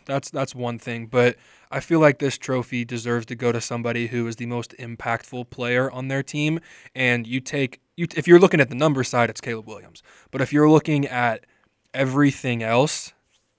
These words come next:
from a, a leadership f-, standpoint, someone that is literally, uh, watching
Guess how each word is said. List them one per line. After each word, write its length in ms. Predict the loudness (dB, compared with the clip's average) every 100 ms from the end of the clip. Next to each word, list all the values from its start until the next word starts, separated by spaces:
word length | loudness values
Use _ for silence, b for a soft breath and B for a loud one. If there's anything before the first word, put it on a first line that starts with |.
| _ _ _ _
from 320 | -6 -4 -2
a, 240 | -2 -4
a 140 | -6 -10
leadership 720 | -6 -2 0 0 -2 -4 -4
f-, 220 | -10 -18
standpoint, 680 | -10 -2 0 0 0 0 0
someone 280 | -6 -4 -2
that 160 | 0 0
is 240 | -4 -10 b b b b b b b _ _ _ _ _
literally, 440 | 0 2 4 2 2
uh, 300 | 4 4 2
watching 580 | 0 0 2 -2 -4